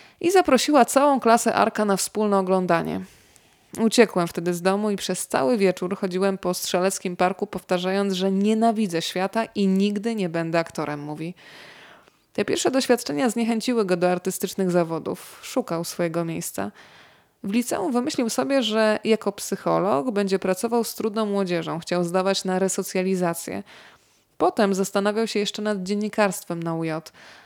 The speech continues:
Skończyło się na szkole teatralnej. „Każdy ma taką osobę, którą spotyka w odpowiednim czasie”, mówi Arek.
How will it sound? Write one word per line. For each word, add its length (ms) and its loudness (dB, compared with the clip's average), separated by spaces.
Skończyło 500 -2
się 140 -4
na 100 -2
szkole 320 -2
teatralnej. 680 -6
„Każdy 480 2
ma 160 2
taką 340 -2
osobę, 480 0
którą 320 -2
spotyka 500 -2
w 40 -2
odpowiednim 540 -2
czasie”, 400 -2
mówi 260 0
Arek. 420 -4